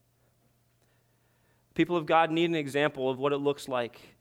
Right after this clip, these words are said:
to be godly, to be holy. And listen, no elder and no pastor is gonna do that perfectly.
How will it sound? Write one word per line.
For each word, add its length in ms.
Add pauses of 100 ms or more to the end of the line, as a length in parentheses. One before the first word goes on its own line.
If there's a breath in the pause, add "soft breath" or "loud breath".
(680)
to 80
be 100
godly, 480
to 120
be 80
holy. 440
And 120
listen, 300
no 220
elder 400
and 80
no 140
pastor 440
is 80
gonna 180
do 160
that 200
perfectly. 680